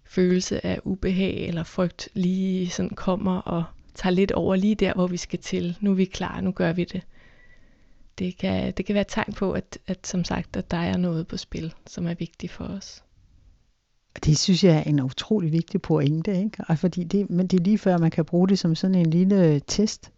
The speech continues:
Speaker 2: at hvis der ikke kommer ubehag, når man sådan lige skal til det, så er det fordi, man måske er begyndt at glatte for meget ud. Fordi jeg kan jo i hvert fald genkende den der frygt, dengang vi skulle udgive den her podcast første gang,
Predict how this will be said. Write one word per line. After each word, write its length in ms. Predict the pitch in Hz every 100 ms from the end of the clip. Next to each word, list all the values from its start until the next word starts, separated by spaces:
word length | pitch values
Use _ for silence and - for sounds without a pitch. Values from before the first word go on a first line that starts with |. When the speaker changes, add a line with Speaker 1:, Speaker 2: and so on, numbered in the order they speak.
| _ - - - _
Speaker 2:
at 160 | 196 170
hvis 260 | 175 165
der 220 | - 156 160
ikke 280 | 220 226 - - -
kommer 400 | - 185 156 -
ubehag, 640 | 214 220 190 185 139 - _
når 200 | 202 175
man 140 | 156
sådan 200 | 151 190
lige 120 | 180 190
skal 220 | - 180
til 280 | - 170 180
det, 100 | 190
så 160 | -
er 60 | 190
det 180 | 196 180
fordi, 460 | 180 170 - 208 214
man 200 | 180 170
måske 500 | 160 - - 240 190
er 80 |
begyndt 340 | 175 180 196 180
at 100 | -
glatte 260 | 156 151
for 100 | -
meget 320 | 147 139 170 180
ud. 120 | 180 - _
Fordi 340 | 185 175 165
jeg 140 | 143 143
kan 120 | 151
jo 120 | 147
i 40 | 147
hvert 200 | 180 185
fald 180 | 170 156
genkende 460 | 170 190 - 156
den 180 | 151 151
der 140 | 151
frygt, 340 | 151 - 170 -
dengang 440 | 160 156 139 139
vi 60 | 156
skulle 200 | - 160
udgive 260 | 175 180 143
den 220 | 151 156
her 360 | 160 139 131
podcast 560 | 123 151 160 - 131 135
første 260 | 147 151 -
gang, 240 | 143 143